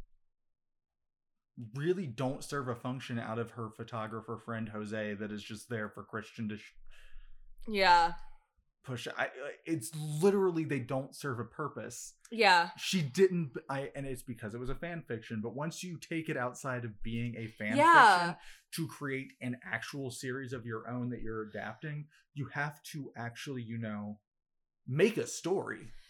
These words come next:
Speaker 2: It's like we were talking about at the very beginning, um, because I had mentioned the Jenny Nicholson video, not about this, oddly enough, but about a published Star Wars fan fiction.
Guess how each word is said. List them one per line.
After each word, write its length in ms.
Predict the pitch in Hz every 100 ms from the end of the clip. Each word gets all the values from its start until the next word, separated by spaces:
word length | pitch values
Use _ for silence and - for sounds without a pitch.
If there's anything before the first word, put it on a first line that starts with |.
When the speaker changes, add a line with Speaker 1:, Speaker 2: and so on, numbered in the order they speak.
| - - -
Speaker 2:
It's 200 | 277 208
like 220 | 262 320
we 80 | 349
were 140 | 349 339
talking 420 | 254 254 262 254
about 220 | 240 220
at 80 | 214
the 80 | 208
very 300 | 202 208 247
beginning, 640 | 240 196 185 180 170 175 175
um, 300 | 185 180 175
because 220 | 190 202
I 100 | 202
had 100 | 196 202
mentioned 300 | 226 269 247
the 60 |
Jenny 240 | 220 214 208
Nicholson 500 | 196 202 196 196 196
video, 480 | 185 175 175 175 175
not 340 | 185 220 370
about 300 | 415 269 175
this, 400 | 208 190 175 - 180
oddly 400 | 190 202 190 175
enough, 300 | 185 180 -
but 100 | 202
about 260 | 196 202 -
a 40 | 202
published 800 | - 247 233 226 - - - -
Star 420 | - 254 311 220
Wars 300 | 175 - -
fan 240 | 180 170 165
fiction. 560 | 165 - - 101 170